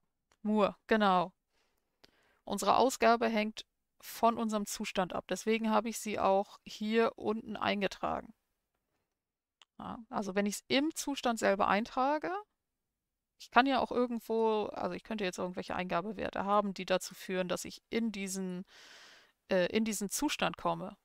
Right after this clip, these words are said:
Das ist aber für Mur-Mili-Betrachtung egal, sondern es ist nur wichtig, wo sehe ich meine Ausgänge.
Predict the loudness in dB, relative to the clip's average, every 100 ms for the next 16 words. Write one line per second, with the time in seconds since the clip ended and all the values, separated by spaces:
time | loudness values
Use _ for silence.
0 | _ _ _ _ _ _ _ _ _ -20
1 | -2 -2 0 0 2 2 2 -2 -4 -2
2 | -2 -2 -2 -2 -2 -4 -6 -2 -2 -2
3 | -8 -8 2 4 4 2 -2 -2 -4 -6
4 | -6 -4 -4 -4 -8 -8 -8 -6 -8 -8
5 | -4 -4 -2 -4 -2 -4 -2 -6